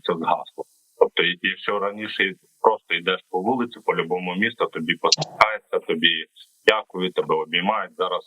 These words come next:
навпаки якось навіть ухиляються, тікають від цього. Я не, я не знаю, можливо, це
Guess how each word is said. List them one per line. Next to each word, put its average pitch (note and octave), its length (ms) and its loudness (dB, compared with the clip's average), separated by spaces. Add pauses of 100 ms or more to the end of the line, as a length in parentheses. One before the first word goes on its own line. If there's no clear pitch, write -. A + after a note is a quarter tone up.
(160)
навпаки F2+ 760 -2 (760)
якось - 380 2
навіть D#2+ 320 0
ухиляються, F#2 760 -2
тікають F#2 460 2
від - 100 -16
цього. D2+ 160 0
Я E2 120 -2
не, F2 200 -4
я F2+ 120 0
не F2 60 -8
знаю, E2 160 0
можливо, G2 500 0
це G2+ 80 2